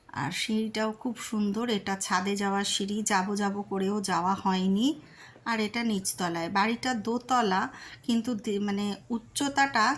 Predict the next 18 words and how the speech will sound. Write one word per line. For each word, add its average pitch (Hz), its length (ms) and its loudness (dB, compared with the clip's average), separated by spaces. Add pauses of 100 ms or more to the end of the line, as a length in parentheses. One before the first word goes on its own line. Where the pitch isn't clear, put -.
তিনতলার 208 560 2
মতো। 156 400 -6 (460)
আর 196 140 2
এই 202 80 0 (140)
পুরো 269 280 2
বাড়িটা 208 520 4
সুমনা 214 460 2
নিজে 233 320 2
হাতে 226 720 -2 (380)
পরিষ্কার 233 520 2
করে 220 300 0
ধোয়া 196 280 0
মোছা 180 360 0
করে। 139 320 -6 (1400)
তো 226 80 0
সেদিন 247 380 6
বলছিলাম 254 460 2
না, 262 300 2